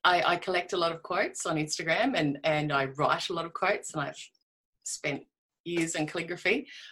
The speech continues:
But when you say that, it is actually <laughs> a general, I think it's George S Patterson who said,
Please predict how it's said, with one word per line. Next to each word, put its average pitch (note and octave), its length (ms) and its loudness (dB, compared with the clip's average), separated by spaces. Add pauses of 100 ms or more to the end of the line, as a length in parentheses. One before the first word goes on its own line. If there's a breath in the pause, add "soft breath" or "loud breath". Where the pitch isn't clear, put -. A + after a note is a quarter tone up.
(100)
But - 160 0
when G3+ 140 4
you B3+ 100 6
say F3 380 0
that, - 220 -2 (280)
it E3+ 220 0 (100)
is F3 300 -6
actually F#3 580 -4
<laughs> - 60 -2
a A3+ 80 0
general, G3+ 580 0 (1400 soft breath)
I - 40 -10
think G3+ 160 -4
it's - 160 -8
George G3+ 480 0
S G3+ 260 0
Patterson C4 560 0 (260)
who F#3+ 200 2
said, F3+ 760 -2